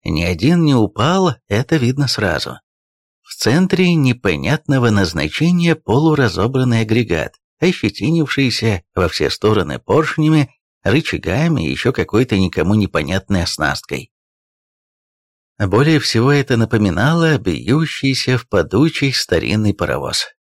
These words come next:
И все это выглядит так, словно хозяева оставили ангар только-только и ушли куда-то. Ну, к примеру, на обед. Разве что слой пыли не вписывался в картину, но это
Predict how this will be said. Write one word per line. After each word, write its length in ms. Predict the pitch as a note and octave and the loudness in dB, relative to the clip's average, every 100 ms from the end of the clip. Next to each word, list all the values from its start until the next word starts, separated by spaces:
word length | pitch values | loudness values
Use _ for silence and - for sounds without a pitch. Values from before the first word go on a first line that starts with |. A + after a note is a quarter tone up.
| _ _ _ _ _ - | _ _ _ _ _ -4
И 80 | A2+ | -2
все 240 | - D#3+ | 0 0
это 240 | D3+ C#3 B2 | 2 2 0
выглядит 480 | A#2 C3+ B2 B2 - | 2 2 2 0 -2
так, 260 | F3 - | -4 -4
словно 480 | - - F2+ C#3 A#2 | -6 -2 0 0 -2
хозяева 640 | - C#2+ - F2+ C3+ A#2 G#2 | -2 -4 -2 0 2 2 0
оставили 480 | - - G2+ F#2+ | -2 -2 0 0
ангар 420 | F2 C#2 C2+ G2+ - | 0 -2 -2 -4 -2
только-только 800 | F2+ F#2+ - E2 A2+ F#3+ F#3 | -2 -2 -2 -2 0 0 2
и 60 | G2+ | 2
ушли 340 | E2+ - - | 2 0 -2
куда-то. 500 | E3 G#2+ D2 C2+ C#2 - _ _ _ _ - | -2 -4 -4 -4 -10 -18 _ _ _ _ -10
Ну, 280 | C2+ C#2+ D#3+ | -6 -4 -4
к 100 | - | -2
примеру, 680 | F#2 C#2 E2+ E3+ F#3 - _ _ | -2 -2 -2 0 0 -2 _ _
на 260 | E2+ E2+ D2 | -4 -2 -4
обед. 360 | - A2 D3 - _ _ _ _ _ _ _ | -2 -4 -4 -8 _ _ _ _ _ _ _
Разве 340 | - A2 F#2 A2 | -2 -2 0 0
что 440 | - - G#2 F2 | 0 0 0 0
слой 400 | - - B2 A2+ | -6 -2 2 2
пыли 600 | - C3 C#3 A2 F#2+ F2 _ | 2 0 2 2 0 -2 _
не 260 | - A2+ G#2+ | 0 2 2
вписывался 800 | - - B2 - G#2+ G#2 - G2 | 0 -2 -2 2 2 2 2 0
в 60 | |
картину, 580 | - F#2+ - F#3 G3 F#3 | 2 -2 0 -2 2 2
но 200 | C#3+ F3+ | 2 0
это 520 | F3+ F3 - D3+ A#2 | 0 -2 -2 -2 -2